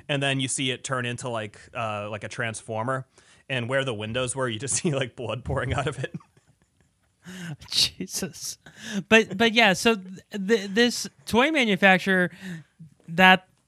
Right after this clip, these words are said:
Speaker 2: is, you know, Ben Kingsley's front is making a voice-controlled robot. Like
Speaker 1: Yes.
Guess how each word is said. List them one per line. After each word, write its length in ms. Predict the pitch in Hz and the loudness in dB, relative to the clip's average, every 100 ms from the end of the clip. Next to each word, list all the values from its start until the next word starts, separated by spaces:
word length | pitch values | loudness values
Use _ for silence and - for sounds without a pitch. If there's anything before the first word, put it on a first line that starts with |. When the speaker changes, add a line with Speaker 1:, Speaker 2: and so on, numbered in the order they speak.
| - | 0
Speaker 2:
is, 360 | 185 180 156 - | 4 4 0 -6
you 120 | 185 | 0
know, 380 | 180 170 160 - - | 4 4 2 -4 -2
Ben 240 | 180 185 | 2 2
Kingsley's 480 | 185 196 185 185 170 | 2 0 4 4 2
front 500 | - - 202 170 - - - 160 - _ _ - | -2 0 2 0 -4 -14 -16 -16 -16 _ _ -2
is 300 | 226 233 190 | 2 4 4
making 440 | 190 202 208 202 | 2 2 2 -2
a 140 | 180 175 | 0 0
voice-controlled 720 | 151 185 190 190 175 190 160 | 2 0 0 -2 0 0 0
robot. 640 | 139 151 180 147 127 127 - _ _ _ _ _ _ _ _ _ _ _ - | 0 4 4 4 -2 -8 -18 _ _ _ _ _ _ _ _ _ _ _ -2
Like 260 | 175 165 147 | 0 2 0
Speaker 1:
Yes. 360 | 110 - - | 0 -4 -8